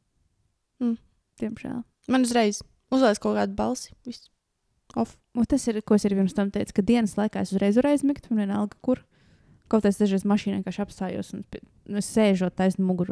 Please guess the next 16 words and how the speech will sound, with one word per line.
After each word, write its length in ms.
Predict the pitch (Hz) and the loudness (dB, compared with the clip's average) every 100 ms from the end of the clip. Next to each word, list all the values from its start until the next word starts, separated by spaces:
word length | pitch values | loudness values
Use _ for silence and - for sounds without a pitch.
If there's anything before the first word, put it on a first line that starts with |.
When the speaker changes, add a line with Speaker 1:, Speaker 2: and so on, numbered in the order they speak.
| 185 | -4
Speaker 2:
varu 80 | 190 | -4
aizmigt. 320 | 175 - - _ _ _ _ _ _ | -6 -10 -14 _ _ _ _ _ _
Tā 140 | - 190 | -10 -10
ka 80 | - - 208 - _ _ _ _ _ _ | -12 -14 -14 -14 _ _ _ _ _ _
pilnīgi 260 | - 208 208 | -10 -8 -6
pofīgi. 280 | 214 214 220 - - | -6 -6 -10 -16 -4
Bet 320 | 196 226 262 247 | 6 8 8 6
vakarā 600 | 190 214 285 302 233 - - | 2 0 0 -2 -2 -6 -10
man 240 | - 208 202 | -2 0 2
ir 160 | 196 - - - - _ - | -2 -4 -14 -20 -20 _ -6
jābūt 360 | 214 214 196 - | 0 2 0 -2
fonā 580 | 202 202 214 196 208 196 | 0 2 0 -2 -6 -6
vai 140 | 208 | -4
nu 60 | 196 | -2
kādam 260 | 190 196 196 | 0 0 0
podkastam, 800 | 226 254 - 214 208 - 196 | 2 2 0 -4 -4 -4 -6